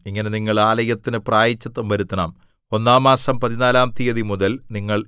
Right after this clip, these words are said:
ഏഴ് ദിവസത്തേക്ക് പെസഹ പെരുന്നാൾ ആചരിച്ച് പുളിപ്പില്ലാത്ത അപ്പം തിന്നണം. അന്ന് പ്രഭു തനിക്കു വേണ്ടിയും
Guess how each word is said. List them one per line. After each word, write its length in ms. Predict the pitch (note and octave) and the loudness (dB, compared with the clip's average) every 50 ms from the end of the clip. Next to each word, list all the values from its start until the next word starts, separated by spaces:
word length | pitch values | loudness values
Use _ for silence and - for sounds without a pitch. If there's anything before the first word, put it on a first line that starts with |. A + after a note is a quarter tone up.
| - | -4
ഏഴ് 300 | G#2 G2+ G#2+ A#2 B2+ C3+ | -2 -2 0 0 0 -2
ദിവസത്തേക്ക് 760 | B2+ B2 A2+ A#2 G#2+ - - G#2+ - A2 G2+ - - G#2+ G#2+ G#2 - - | -2 -2 -2 -2 -4 -4 -8 -10 -6 -6 -6 -2 -2 -2 -2 -2 -4 -6
പെസഹ 360 | G2+ F#2+ - A#2+ G#2+ A#2 A#2 | -8 -6 -6 -6 -4 -4 -4
പെരുന്നാൾ 540 | A2+ - - A2 A2 A2 A2 A2 A2 A2+ A2+ - G#2 | -4 -2 -4 -4 -4 -2 -2 -2 -2 -2 -4 -4 -2
ആചരിച്ച് 640 | F2+ F2+ F2+ F2+ F2+ F2 E2 - - F#2 F#2 G#2 G#2 - - - - - - _ _ _ - | -2 -2 -2 -2 -4 -6 -6 -6 -6 -4 -4 -4 -6 -8 -14 -18 -20 -20 -20 _ _ _ -2
പുളിപ്പില്ലാത്ത 580 | A#2 B2+ D3 C#3+ C#3+ D3+ C#3 C#3 C3 C3+ - C3 | 0 2 2 2 0 2 2 2 2 2 2 0
അപ്പം 400 | A#2+ A2+ A2 - - B2 A#2 G#2+ | 2 2 0 0 -4 -6 -6 -4
തിന്നണം. 340 | A2+ G#2 G2+ G2 F2+ E2+ E2 - - - | -4 -4 -4 -4 -4 -4 -6 -8 -10 -8
അന്ന് 200 | G2 G2+ G#2+ A2 | -8 -4 -2 -2
പ്രഭു 580 | G#2+ G#2 G#2 - G#2+ G#2 G2+ - B2 A#2+ - - - - | -2 -2 -2 -2 -2 -2 -2 -2 -4 -6 -6 -8 -6 -4
തനിക്കു 320 | G#2 G#2 A2+ A2 - C#3+ | -4 -2 -4 -4 -6 -6
വേണ്ടിയും 540 | A#2+ A#2 A2+ A2 G#2+ G#2+ G#2 G#2 A2+ C#3+ - | -2 -2 -2 -2 0 0 0 0 -2 -4 -6